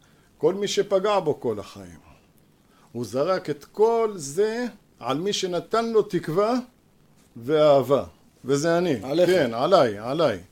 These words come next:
Speaker 2: הכי קל.
Speaker 1: עליי, הכי קל. מה זה הכי קל?
Speaker 2: יותר נוח, זה נוח.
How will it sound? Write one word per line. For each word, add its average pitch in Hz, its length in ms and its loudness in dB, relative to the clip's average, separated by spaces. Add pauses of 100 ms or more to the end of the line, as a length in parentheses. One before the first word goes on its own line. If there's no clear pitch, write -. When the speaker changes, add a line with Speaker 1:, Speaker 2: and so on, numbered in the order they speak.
(260)
Speaker 2:
הכי 240 220 -4
קל. - 120 0
Speaker 1:
עליי, 147 360 6
הכי 196 260 -2
קל. 101 340 -4 (460)
מה 170 100 -2
זה 220 120 -2
הכי 151 200 -2
קל? 127 380 -4 (400)
Speaker 2:
יותר 170 180 0
נוח, 196 360 2
זה 123 160 -6
נוח. 202 400 -4